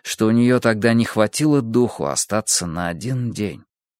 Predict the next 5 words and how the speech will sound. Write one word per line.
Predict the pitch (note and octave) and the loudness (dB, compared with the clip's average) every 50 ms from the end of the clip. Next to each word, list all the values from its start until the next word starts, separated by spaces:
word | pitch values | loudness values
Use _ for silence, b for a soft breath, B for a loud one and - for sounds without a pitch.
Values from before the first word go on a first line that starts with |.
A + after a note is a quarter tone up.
| _ _ _ _ | _ _ _ _
Всего | - - - - - - F#2 E2 F#2+ F#2+ G2+ G#2 | -6 -4 -2 -2 -2 -2 -4 -6 -4 -4 -4 -2
на | G2+ G2 F#2+ F#2+ G2 G2+ G2+ G#2 G#2 | -2 -4 -4 -2 -2 -2 -2 -2 -2
день, | G#2 F#2 F2 G#2+ A2 B2 C3 C3 B2+ A#2 G2 D#2+ - _ _ B B B B B B B B B B | -4 -4 -4 -2 0 0 2 2 0 0 -2 -4 -8 _ _ B B B B B B B B B B
чтобы | - - - - G2+ F2+ G2 | -6 -4 -2 -2 -2 -2 -2
посидеть | - F#2 F2+ - G2 F2+ F2+ B2 D3+ D3 - - | -4 -2 -2 -2 -2 -2 0 2 2 2 0 -4